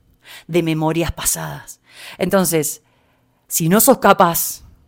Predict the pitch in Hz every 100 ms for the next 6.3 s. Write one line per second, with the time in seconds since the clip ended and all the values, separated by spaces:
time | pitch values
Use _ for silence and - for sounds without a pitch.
0 | _ - 165 160 151 160 160 151 - 151
1 | 151 143 143 156 170 180 160 185 170 143
2 | 139 160 - 160 156 165 165 165 180 208
3 | 214 - 160 151 156 165 151 143 139 139
4 | 139 143 139 135 131 - _ _ _ -
5 | - - 143 139 175 214 262 254 247 220
6 | - 208 240